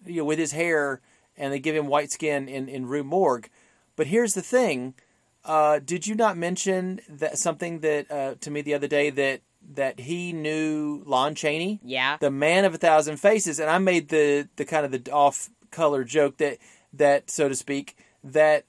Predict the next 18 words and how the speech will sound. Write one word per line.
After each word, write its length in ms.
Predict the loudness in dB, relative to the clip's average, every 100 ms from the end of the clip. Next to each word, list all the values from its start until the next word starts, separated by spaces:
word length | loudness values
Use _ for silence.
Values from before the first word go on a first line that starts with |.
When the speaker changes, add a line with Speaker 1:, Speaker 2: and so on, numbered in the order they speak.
| -6
Speaker 1:
uh, 200 | -4 0
Noble 320 | 0 0 0
Johnson 480 | 4 4 4 0 -4
was 100 | -4
the 80 |
Man 200 | -2 0
of 100 | 0
a 40 | 0
Thousand 460 | 2 2 0 -4
Races. 560 | 0 0 0 -4 -6 -12 -16 _ _ -4
Because 600 | -2 2 4 4 0 -6 -8
the 140 | -8
thing 300 | 0 2 4
is, 400 | 4 4 2 -4 _ _ _
if 180 | -4 -2
they 200 | 2 2
needed 380 | 2 2 2 2
somebody 760 | 2 2 4 4 2 0 -6